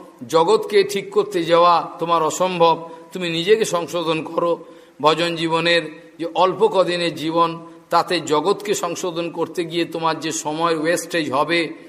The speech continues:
যে অপচয় হবে, তা তো তুমি খেসারত দিতে হবে।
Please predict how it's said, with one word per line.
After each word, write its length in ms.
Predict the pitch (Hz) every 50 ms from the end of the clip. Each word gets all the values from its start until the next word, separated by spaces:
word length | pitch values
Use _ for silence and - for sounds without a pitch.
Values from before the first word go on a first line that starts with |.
| - - - _ _ -
যে 140 | 127 156 165
অপচয় 540 | 156 147 147 165 175 170 - 190 170 156
হবে, 340 | 147 156 160 156 165 156 - - - - - - - -
তা 120 | 175 170
তো 140 | 160 - 170
তুমি 180 | 131 165 180 -
খেসারত 500 | - - 165 160 180 202 196 185 175 151
দিতে 260 | 127 135 127 120 135
হবে। 280 | 123 113 113 107 -